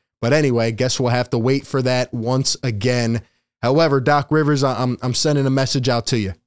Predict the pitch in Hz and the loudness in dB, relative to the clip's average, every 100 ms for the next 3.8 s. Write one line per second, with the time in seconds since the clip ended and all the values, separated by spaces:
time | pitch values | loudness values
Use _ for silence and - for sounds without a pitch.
0 | - 113 120 131 196 165 147 135 113 95 | -8 -4 0 2 2 2 0 0 0 -2
1 | 87 _ _ _ _ _ _ _ - - | -6 _ _ _ _ _ _ _ -18 -10
2 | - 165 180 170 151 - 143 147 131 139 | -2 0 2 2 0 2 2 2 0 0
3 | - 143 139 131 127 135 139 - | 0 0 0 0 0 0 0 -2